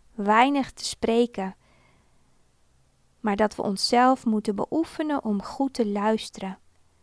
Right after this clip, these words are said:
en ons af te vragen: "Wie is Jezus?" Laten we daar vaker bij stilstaan. We gaan nadenken over deze man. En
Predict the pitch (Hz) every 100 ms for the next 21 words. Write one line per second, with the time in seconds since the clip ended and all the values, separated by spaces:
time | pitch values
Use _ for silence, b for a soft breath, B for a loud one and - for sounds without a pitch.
0 | _ _ _ _ _ - 208 214 208 -
1 | - - - 277 - 220 - 196 185 175
2 | 185 180 - _ _ _ _ _ _ _
3 | _ _ - 262 269 214 - 214 233 -
4 | 190 - - - _ _ _ _ _ _
5 | _ _ _ _ 233 226 262 - 254 254
6 | 277 b b b _ - 226 254 - 233
7 | 226 220 202 196 - 226 220 214 - 190
8 | 185 190 _ _ _ _ _ _ _ _
9 | _ _ _ _ - 208 208 208 208 220
10 | 220 208 208 - 208 196 196 196 196 208
11 | 196 185 185 - _ _ _ _ _ _
12 | _ _ _ _ _ _ _ _ _ _
13 | - 220 226 226